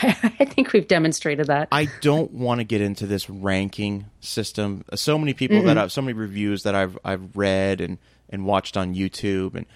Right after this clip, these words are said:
Speaker 2: everybody, "Well, where does it rank? Where does it rank?" For,
Speaker 1: Mm-hmm.
Speaker 2: for me, it's in the Star Wars universe that I know and love.
Speaker 1: Mm-hmm.
Speaker 2: And I'm so thankful that it's back. I tweeted after I saw the movie, "Mini review,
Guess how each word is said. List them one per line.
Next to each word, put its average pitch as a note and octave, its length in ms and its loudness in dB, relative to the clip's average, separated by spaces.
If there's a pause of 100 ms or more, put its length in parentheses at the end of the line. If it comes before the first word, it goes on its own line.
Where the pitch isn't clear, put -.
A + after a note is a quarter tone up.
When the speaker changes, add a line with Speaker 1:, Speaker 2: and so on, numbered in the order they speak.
(260)
Speaker 2:
everybody, A2+ 440 2
"Well, F#2+ 180 0
where A#2 180 2
does A2+ 140 -2
it - 140 -2
rank? E2+ 360 0
Where F#2+ 220 -4
does F#2+ 140 -4
it - 100 -10
rank?" F2+ 380 -8 (600)
For, F#3 140 2
Speaker 1:
Mm-hmm. E3 220 4
Speaker 2:
for C#3 180 0
me, D3+ 440 2 (200)
it's A#2+ 360 2
in B2 260 0
the B2+ 80 -2
Star G#2+ 320 2
Wars G2+ 300 2
universe F#2+ 460 -2
that G2 140 -2
I F#2 160 -2
know F#2+ 260 -2
and G2 160 -2
love. F#2 340 -6 (640)
Speaker 1:
Mm-hmm. F#3+ 180 8
Speaker 2:
And F#3+ 420 4 (480)
I'm G2+ 140 -4
so A#2 180 0
thankful A#2+ 460 -2
that G#2 180 -2
it's - 160 -6
back. F#2+ 480 0
I B2 220 4
tweeted B2+ 460 0 (140)
after G#2+ 320 -2
I G2+ 80 2
saw G#2 300 0
the A2 80 -4
movie, G2 460 -2 (400)
"Mini B2+ 300 2
review, G#2+ 460 0